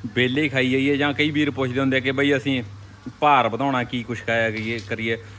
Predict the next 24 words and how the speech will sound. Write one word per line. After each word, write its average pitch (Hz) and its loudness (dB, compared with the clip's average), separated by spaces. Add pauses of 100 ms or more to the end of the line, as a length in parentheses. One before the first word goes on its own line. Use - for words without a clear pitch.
(140)
ਤੇ 127 -2
ਐਵੇਂ 123 -2
ਉਹ 117 -4
ਫਿਰ 110 -2
ਚੱਕੀ 113 -4
ਜਾਂਦੇ 110 -2
ਆ 107 0
ਸ਼ੇਕ 104 -4
ਦੇ 104 -4
ਫੱਟੇ 107 -4
ਜਾਂ 113 -4
ਕੋਈ, 107 -2
ਅ, 98 -6 (1040)
ਵਾਧੂ 135 -2
ਚੀਜ਼ਾਂ 147 0
ਹੋਈਆਂ 135 2
ਖਾਈ 127 2
ਜਾਂਦੇ 139 4
ਆ। 135 2
ਤੇ 139 -2
ਉਹਦੇ 139 0
ਨਾਲ 147 2
ਬਈ 139 0
ਇਕੱਲੀ 123 -4